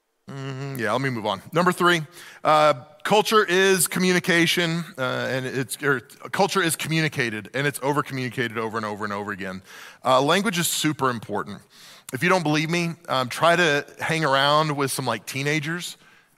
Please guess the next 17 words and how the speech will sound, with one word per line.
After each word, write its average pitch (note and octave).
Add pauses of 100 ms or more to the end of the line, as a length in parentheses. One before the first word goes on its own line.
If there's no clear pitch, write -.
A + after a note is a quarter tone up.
and C#3+
let D3+
them D#3
talk C3+
a D#3+
little E3+
bit, F3
and C3
then D#3
try D#3+
to D3+
use C#3+
their D#3
language D3
when C#3
they're C3+
talking. D#3+